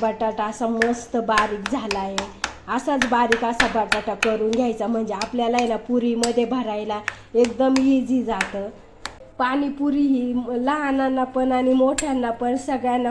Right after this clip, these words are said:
खूप आवडते. त्याच्यामुळे ना, अशी आपण आहे ना, घरी पाणीपुरी केली ना, पोटभर पाणी पा-, पुरी खाऊ शकतो.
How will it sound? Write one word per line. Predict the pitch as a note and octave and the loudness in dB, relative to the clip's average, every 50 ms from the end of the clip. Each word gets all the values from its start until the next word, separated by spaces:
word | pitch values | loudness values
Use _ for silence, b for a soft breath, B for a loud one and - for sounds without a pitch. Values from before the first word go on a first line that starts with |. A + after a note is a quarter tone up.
| A#3+ - | -4 -2
खूप | - C#4+ C4+ C#4 C4 | -2 -2 0 0 0
आवडते. | A3+ A3+ A3 A3 G#3+ G#3+ G3+ A3 - A3 A3 A#3 B B B B B - | 2 2 0 0 -2 -4 -6 -4 -2 -2 -2 -2 B B B B B -2
त्याच्यामुळे | - B3+ B3+ C4 C#4+ D4 B3+ B3+ B3+ C4 C4+ C4 | 0 0 0 2 0 0 2 4 4 4 4 2
ना, | C4 B3+ | 0 0
अशी | A3+ A#3 C4 - - C#4 | 0 -2 -4 -2 -2 0
आपण | A3 A#3 A#3 - C4+ C4 B3+ | 0 0 0 0 0 2 2
आहे | B3+ A#3 | 2 2
ना, | A#3+ A3+ A#3 | 2 2 0
घरी | A3+ A3+ C#4+ C4 B3+ B3+ | 0 0 0 0 0 0
पाणीपुरी | B3 C4 A#3 B3+ B3+ C#4 C4 - C4 C4+ C4 C4+ | 2 2 2 4 4 2 0 -2 -2 0 0 0
केली | B3+ - C4+ B3 A#3+ B3 B3+ B3 | -2 2 4 4 4 4 0 0
ना, | B3 A#3+ A#3+ B B B B B - - | 0 -2 -2 B B B B B -8 -2
पोटभर | C#4 D4 D4 D4 C4+ - D#4 C#4 | 0 0 0 0 -2 -2 -2 -4
पाणी | C4 - C#4 B3+ B3+ B3+ C4 C4 - - - | -2 0 0 0 2 0 -2 -2 -4 -2 0
पा-, | C4+ B3 A#3+ | 2 2 2
पुरी | A#3+ A#3+ - B3+ C4+ B3+ C4+ C4 - | 0 -2 -4 -2 -2 -2 -2 -4 -2
खाऊ | - C4+ C4 C4+ | 0 0 0 0
शकतो. | C4+ - - C4 - - - - | -2 -4 -6 -6 -6 -6 -10 -10